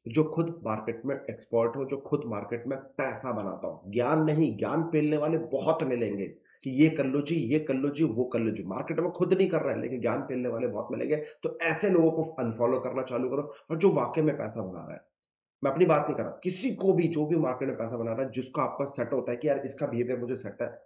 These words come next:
उसको फॉलो करो। तो चलिए, Investing, scalping, स्विंग, options, क्या आपको होना, मैं आपको दिखाता हूँ। जो भी account है मेरे पास है, मेरा खुद का fund है, अपने बलबूते पे बनाया है सर, किसी से <laughs> उधारी पे नहीं, किसी से कुछ नहीं,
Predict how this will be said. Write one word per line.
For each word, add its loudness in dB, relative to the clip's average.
उसको -8
फॉलो -8
करो। -16
तो -12
चलिए, 4
Investing, 4
scalping, 0
स्विंग, 0
options, -2
क्या 6
आपको 4
होना, 4
मैं -2
आपको 2
दिखाता -4
हूँ। -8
जो 0
भी 4
account 2
है -2
मेरे 0
पास -2
है, -6
मेरा -2
खुद -12
का -2
fund -6
है, -10
अपने -2
बलबूते 4
पे -2
बनाया 0
है -2
सर, -10
किसी -6
से -4
<laughs> -6
उधारी 0
पे 0
नहीं, 0
किसी -6
से -4
कुछ -6
नहीं, -8